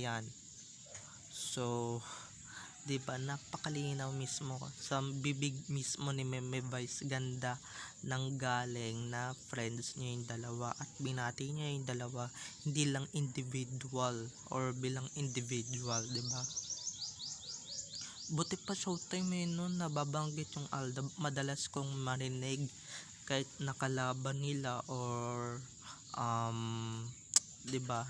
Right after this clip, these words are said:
Nagpabagsak sa kanila noon, nagbigay ng luha sa kanila noon. Samantalang yung,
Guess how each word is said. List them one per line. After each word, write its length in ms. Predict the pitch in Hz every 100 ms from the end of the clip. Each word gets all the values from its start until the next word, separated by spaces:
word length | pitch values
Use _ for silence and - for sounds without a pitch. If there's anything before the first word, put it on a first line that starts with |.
| -
Nagpabagsak 720 | 135 135 139 131 127 127 - -
sa 100 | - -
kanila 400 | 139 139 131 131
noon, 400 | 131 139 139 123
nagbigay 560 | 120 127 127 127 131
ng 320 | 127 123 127 135
luha 400 | 135 135 135 131 - - - -
sa 160 | - 143
kanila 400 | - 143 139 135
noon. 480 | 135 135 - 127 123 - -
Samantalang 880 | - 147 139 143 143 147 147 156 160
yung, 200 | 160 156